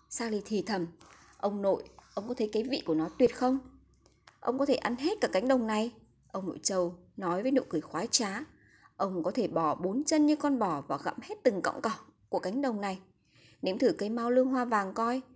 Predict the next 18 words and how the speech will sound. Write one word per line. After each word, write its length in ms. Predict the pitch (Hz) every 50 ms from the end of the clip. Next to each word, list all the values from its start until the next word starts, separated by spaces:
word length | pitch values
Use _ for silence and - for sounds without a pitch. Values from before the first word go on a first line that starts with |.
| _ _ _ _ _
ông 280 | - 196 190 190 185 -
côn 220 | - 262 262 262
cơ 160 | 262 269 262
mời. 320 | 254 226 220 202 180 160 165 - - _ _ _ _ _ _ _ -
"Nó 140 | - 165 156
còn 320 | - - 202 180 147 160
ngon 240 | 180 196 214 233 247
hơn 220 | 254 262 254 247 233
đấy." 180 | 254 302 349 - - - - _ _ _ _ _ _ -
Thình 180 | - 226 185 190
lình 340 | 190 175 160 147 147 - - -
có 100 | - 160
tiếng 420 | - 165 165 190 233 247 247 247 247
la 280 | 247 220 208 196 190
phấn 280 | - - - 226 208 262
khích 280 | - 392 427 415 - -
vang 240 | 277 277 285 285
lên. 240 | 285 285 285 285 285